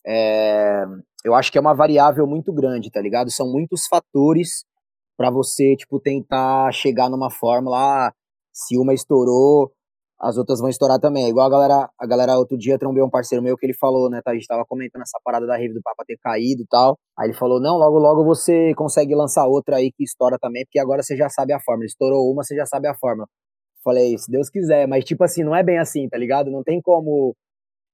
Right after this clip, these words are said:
é, você falar, "Ah, tem a fórmula" e tal. Eu acho que assim, mano, uma coisa que eu aprendi, principalmente com o funk, é que se você quer realmente estourar, tá ligado? E se consagrar, uma coisa que você tem que ter é constância.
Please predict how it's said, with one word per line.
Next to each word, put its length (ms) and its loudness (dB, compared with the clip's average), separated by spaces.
é, 280 -2
você 200 -8
falar, 580 -2
"Ah, 40 -10
tem 140 -6
a 100 -6
fórmula" 440 -6
e 20 -14
tal. 200 -6
Eu 120 4
acho 160 2
que 80 2
assim, 320 0
mano, 200 0
uma 160 0
coisa 360 2
que 480 0
eu 120 6
aprendi, 500 0
principalmente 500 -4
com 140 -2
o 60 -2
funk, 560 -2
é 80 -4
que 80 -10
se 100 -4
você 320 2
quer 320 4
realmente 440 2
estourar, 520 0
tá 120 -4
ligado? 240 -4
E 20 -6
se 160 -12
consagrar, 720 -2
uma 160 -8
coisa 240 -2
que 100 -12
você 240 -8
tem 140 -8
que 100 -16
ter 100 0
é 60 -2
constância. 680 -10